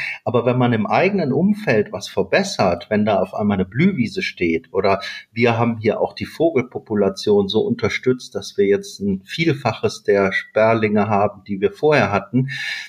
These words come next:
das fühlt sich dann so an, als würde es im kleinen Kreis besser, also in der direkten Umgebung,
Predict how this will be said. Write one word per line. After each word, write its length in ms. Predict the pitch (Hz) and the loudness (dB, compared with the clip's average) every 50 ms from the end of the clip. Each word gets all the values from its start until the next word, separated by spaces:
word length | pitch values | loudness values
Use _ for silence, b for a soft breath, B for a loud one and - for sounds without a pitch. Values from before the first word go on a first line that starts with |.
| B B B _ _ _ | B B B _ _ _
das 140 | 113 110 - | -2 -2 -2
fühlt 340 | - - - 143 170 175 139 | -2 -2 0 0 0 0 0
sich 220 | - 151 135 - | -2 -2 -2 0
dann 400 | - 120 113 117 113 113 113 B B B B B B _ _ | 0 0 2 2 2 0 -2 B B B B B B _ _
so 220 | 101 110 113 - | -2 0 0 0
an, 320 | - 101 104 123 135 143 | 2 2 2 2 2 2
als 500 | 131 - 113 117 117 - - - - - - | 2 2 2 0 0 -2 -10 -12 -14 -12 -12
würde 440 | - 98 98 107 117 127 127 135 117 | -12 -4 -2 2 2 2 2 2 0
es 580 | - - 110 113 - - - - - - _ _ _ _ _ - | 0 0 -2 -2 -2 -6 -8 -10 -14 -18 _ _ _ _ _ -2
im 240 | 120 107 98 98 | -2 -2 0 -4
kleinen 420 | - - 110 98 110 143 170 170 143 | -2 0 2 4 4 4 2 0 -4
Kreis 420 | - - - 120 117 120 120 - | -4 0 0 2 2 2 -2 -2
besser, 480 | - 104 117 131 - - - 101 110 - | -2 -2 0 0 0 0 0 2 2 2
also 220 | - 117 - 104 | 0 0 0 -2
in 160 | 95 - 190 | -2 -2 0
der 100 | 190 - | 0 2
direkten 440 | - 190 - - - - - - - | 0 2 2 0 0 0 -4 -10 -8
Umgebung, 760 | - 101 101 95 92 101 104 120 131 160 170 185 202 196 190 | -6 -6 -6 -2 0 2 2 2 2 0 -4 -4 -4 -6 -8